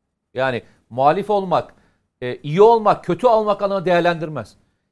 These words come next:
Yapılan hizmetin eğer kendisine dokunduğunu hissederse susar. Örnek,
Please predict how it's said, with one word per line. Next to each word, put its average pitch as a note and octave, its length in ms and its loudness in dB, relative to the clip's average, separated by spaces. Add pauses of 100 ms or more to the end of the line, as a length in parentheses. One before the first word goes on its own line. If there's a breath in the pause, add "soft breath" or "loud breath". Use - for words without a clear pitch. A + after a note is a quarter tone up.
(100)
Yapılan G3+ 460 -2
hizmetin E3+ 560 -10
eğer F3+ 400 0 (240 soft breath)
kendisine F3+ 500 -4
dokunduğunu F3+ 440 -8
hissederse F#3+ 720 -2 (580)
susar. - 420 -14 (520)
Örnek, D3+ 440 -8